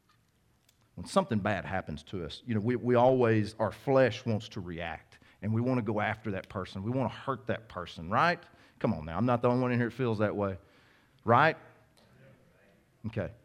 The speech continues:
The great thing is, is we don't have to do that if we follow God's guidelines and we just become the peacemaker, which sounds weak, but is so strong.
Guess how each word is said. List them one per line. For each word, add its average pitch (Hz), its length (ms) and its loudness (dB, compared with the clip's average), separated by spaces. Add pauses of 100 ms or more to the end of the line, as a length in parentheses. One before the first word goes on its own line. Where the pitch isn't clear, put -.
(1500)
The 110 80 -2
great 135 380 4
thing 120 240 2
is, 113 260 2
is 101 140 -6
we 131 160 2
don't 113 180 2
have 117 240 -4
to - 100 -14
do 175 260 -4
that 80 280 -6 (560)
if 113 180 -2
we 123 120 -2
follow 175 400 2
God's 123 420 4
guidelines 113 880 0 (640)
and 123 200 2
we 139 160 4
just 139 360 -2
become 127 680 2
the 107 80 0
peacemaker, 110 880 -8 (300)
which 113 200 -2
sounds 131 400 0 (140)
weak, 160 400 -2 (260)
but 110 160 2
is 113 140 -2
so - 340 4
strong. 110 480 -6